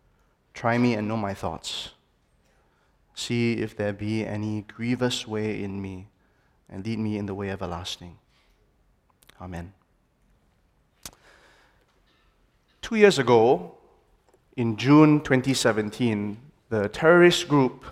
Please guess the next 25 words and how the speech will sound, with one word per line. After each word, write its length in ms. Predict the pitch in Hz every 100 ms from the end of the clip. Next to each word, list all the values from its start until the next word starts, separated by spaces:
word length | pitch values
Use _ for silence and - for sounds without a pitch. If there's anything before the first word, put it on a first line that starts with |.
| - _ _ _ _ _ _ _
Islamic 480 | 127 - 135 151 156
State, 360 | - - 131 -
or 160 | 110 -
isis, 720 | 175 190 131 175 - - - _ _ _ -
blew 340 | 127 156 214
up 440 | 202 175 - 120 120
this 460 | 143 139 - - - -
structure. 680 | - - 120 - 120 92 101 - _ _
Uh, 100 | 107 -
I 80 | 113
don't 140 | 139
know 80 | 165
if 100 | 135
anyone 300 | 139 151 139
knows 260 | 131 131 127
what 180 | 120 107
it 80 | 104
is. 520 | 127 92 - - - _ _ _ _ _ _ _ -
Um, 300 | 98 98 90
it's 120 | -
hard 180 | - 131
to 40 |
see 240 | 113 110 110
'cause 200 | 120
it's 100 | 101